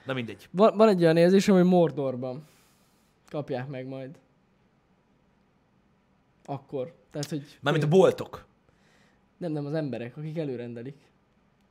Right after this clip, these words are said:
Speaker 2: Hogy ők biztos, hogy megkapják akkor, csak Pesten. Nem pedig, hogyha
Speaker 1: Na
Speaker 2: az
Speaker 1: jó,
Speaker 2: ember
Speaker 1: de
Speaker 2: mindig
Speaker 1: akkor is max egy nap,
Speaker 2: egy,
Speaker 1: nem,
Speaker 2: hát,
Speaker 1: nem, nem egy hét.
Speaker 2: pont egy hétvége. Tehát, hogy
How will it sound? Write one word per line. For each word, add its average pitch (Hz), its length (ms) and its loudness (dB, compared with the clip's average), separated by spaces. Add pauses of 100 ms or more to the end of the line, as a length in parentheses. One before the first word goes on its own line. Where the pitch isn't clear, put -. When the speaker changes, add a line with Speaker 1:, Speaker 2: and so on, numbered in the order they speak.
(720)
Speaker 2:
Hogy 170 120 -4
ők 170 100 2
biztos, 170 360 0
hogy 156 100 -4
megkapják 123 580 -10
akkor, 135 320 -10
csak 147 160 -14
Pesten. 143 520 -12 (300)
Nem 151 160 -10
pedig, 139 280 -10 (100)
hogyha 156 160 -6
Speaker 1:
Na 160 60 4
Speaker 2:
az 165 60 2
Speaker 1:
jó, 180 60 10
Speaker 2:
ember 190 140 12
Speaker 1:
de - 60 6
Speaker 2:
mindig 180 120 6
Speaker 1:
akkor 185 100 4
is 165 100 2
max 165 200 0
egy 151 80 -4
nap, 135 280 -2 (120)
Speaker 2:
egy, 180 120 0
Speaker 1:
nem, 151 200 2
Speaker 2:
hát, 151 200 -10
Speaker 1:
nem, 165 100 0
nem 147 180 -4
egy - 120 -8
hét. 120 360 -12
Speaker 2:
pont 151 160 -12
egy 127 80 -14
hétvége. 120 540 -12 (540)
Tehát, - 160 -20
hogy 123 120 -18